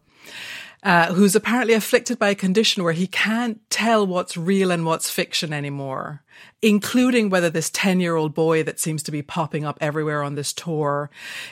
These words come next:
is real or he's the boy on the news who's just been shot dead by the police. And on one level, I was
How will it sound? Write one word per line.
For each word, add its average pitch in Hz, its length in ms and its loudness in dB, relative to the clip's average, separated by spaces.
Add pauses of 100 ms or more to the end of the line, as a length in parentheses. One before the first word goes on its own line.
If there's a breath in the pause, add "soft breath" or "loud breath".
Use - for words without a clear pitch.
is 165 200 4
real 165 560 6
or 156 220 0
he's 165 220 0
the 170 80 0
boy 160 720 4
on 160 200 6
the 160 80 2
news 156 440 2
who's 143 140 -6
just 151 240 -4
been 151 140 -4
shot 151 360 -2
dead 143 240 0
by 143 160 -2
the 139 100 -8
police. 143 640 -10 (640 loud breath)
And 180 360 2
on 214 240 6
one 202 240 2
level, 156 320 -4
I 156 160 -2
was 156 280 -6